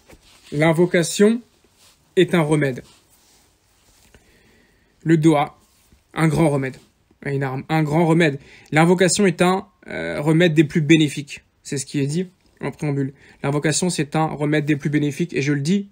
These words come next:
naam, avant même de lire, que ceci est bien évidemment vrai et prouvé. Le fait d'invoquer Allah subhanahu wa ta'ala apporte ici l'apaisement du cœur aux croyants.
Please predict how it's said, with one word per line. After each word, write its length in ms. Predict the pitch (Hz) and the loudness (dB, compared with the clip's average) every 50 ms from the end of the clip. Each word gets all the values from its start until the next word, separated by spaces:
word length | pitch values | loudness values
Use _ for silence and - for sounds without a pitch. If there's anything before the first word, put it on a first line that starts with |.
| _ | _
naam, 240 | - 131 139 151 151 | -10 -8 -6 -4 -4
avant 140 | 143 139 143 | -4 -4 -4
même 180 | 151 156 156 147 | -4 -4 -2 -2
de 80 | 147 | -2
lire, 240 | 143 151 170 170 170 - _ _ _ _ _ _ | 0 0 0 0 -2 -6 _ _ _ _ _ _
que 80 | - | -16
ceci 320 | 151 - 147 135 - - 165 | -12 -10 -8 -8 -4 -4 -4
est 40 | 151 | -4
bien 140 | 139 139 | -2 -4
évidemment 520 | 139 139 135 135 139 139 151 160 160 156 - - | -4 -4 -4 -4 -4 -2 -2 -4 -4 -6 -8 -10
vrai 460 | 135 135 131 147 170 185 165 - - _ _ _ _ _ _ - _ _ _ _ _ _ _ - | -10 -8 -2 0 0 0 0 -4 -8 _ _ _ _ _ _ -20 _ _ _ _ _ _ _ -8
et 100 | - - | -8 -6
prouvé. 420 | - - 170 156 147 143 127 - _ - _ _ _ _ _ _ _ _ _ _ - _ - | -4 -2 -2 0 0 0 -2 -2 _ -20 _ _ _ _ _ _ _ _ _ _ -20 _ -8
Le 100 | 143 139 | -6 -4
fait 180 | - 196 202 | 0 0 0
d'invoquer 360 | 175 175 170 165 170 160 160 175 | 2 2 0 0 0 0 0 0
Allah 240 | 160 160 165 160 | 0 2 0 -2
subhanahu 300 | 156 - - - 143 143 | -4 -6 -8 -6 -6 -6
wa 60 | 143 139 | -4 -4
ta'ala 480 | 147 139 143 143 156 165 165 - _ _ _ _ _ _ _ _ _ _ _ _ _ _ _ _ _ _ _ _ _ _ - _ _ _ _ _ _ _ _ _ | -4 -4 -2 0 -2 -2 -4 -6 _ _ _ _ _ _ _ _ _ _ _ _ _ _ _ _ _ _ _ _ _ _ -20 _ _ _ _ _ _ _ _ _
apporte 640 | - 151 143 - - 190 170 - - - - - _ _ _ _ _ _ _ _ _ _ _ _ _ _ _ - | -6 -6 -6 0 0 0 0 0 -4 -14 -16 -16 _ _ _ _ _ _ _ _ _ _ _ _ _ _ _ -10
ici 320 | 156 190 190 190 190 185 | -10 -6 -2 -2 -2 0
l'apaisement 720 | - 151 156 185 190 - - 196 175 156 165 170 165 156 - _ _ _ _ _ | 0 2 2 2 0 4 2 2 4 4 2 2 2 0 -4 _ _ _ _ _
du 180 | - 139 143 143 | -8 -8 -8 -6
cœur 320 | - - 160 147 131 - _ _ _ _ _ - _ _ _ - | -2 0 0 0 0 -4 _ _ _ _ _ -20 _ _ _ -6
aux 80 | 147 | -6
croyants. 440 | - - 147 151 151 165 180 180 | -4 -2 -2 0 0 0 0 -2